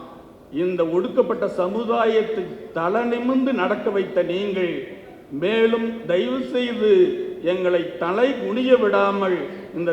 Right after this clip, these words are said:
சமூகத்தையும் இந்த இயக்கத்தையும் இந்த கட்சியும் எங்கள் மருத்துவர் சின்னையா அவர்களை நீங்கள் வழிவிட்டு செல்ல வேண்டும் என்று இதை கேட்டுக்கொண்டு, இன்னைக்கு தான் முழுசா தெரிஞ்சு, இந்த நாடாளுமன்ற தேர்தலிலே இங்கே நின்ற நமது வேட்பாளர் முனைவர் சௌமியா அன்புமணி அவர்கள்,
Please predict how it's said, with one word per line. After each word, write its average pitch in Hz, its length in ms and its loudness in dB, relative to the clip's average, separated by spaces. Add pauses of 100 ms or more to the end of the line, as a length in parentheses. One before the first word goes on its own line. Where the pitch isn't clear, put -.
(140)
சமூகத்தையும் 220 760 2
இந்த 185 140 -2 (100)
இயக்கத்தையும் 220 560 0
இந்த 180 200 0
கட்சியும் 226 540 0 (380)
எங்கள் 208 340 4
மருத்துவர் 202 480 2
சின்னையா 262 420 8
அவர்களை 226 400 6
நீங்கள் 208 300 2
வழிவிட்டு 254 400 4 (100)
செல்ல 208 160 6 (100)
வேண்டும் 214 300 6
என்று 202 220 2
இதை 180 200 2
கேட்டுக்கொண்டு, 214 600 4 (160)
இன்னைக்கு 208 300 -2
தான் 240 140 -2
முழுசா 226 260 2 (120)
தெரிஞ்சு, 165 340 -4 (1080)
இந்த 214 120 2 (100)
நாடாளுமன்ற 285 640 10 (140)
தேர்தலிலே 285 540 10
இங்கே 269 180 4
நின்ற 285 320 4
நமது 254 320 8
வேட்பாளர் 285 540 10 (840)
முனைவர் 277 460 8
சௌமியா 311 420 6
அன்புமணி 285 420 4 (120)
அவர்கள், 285 320 6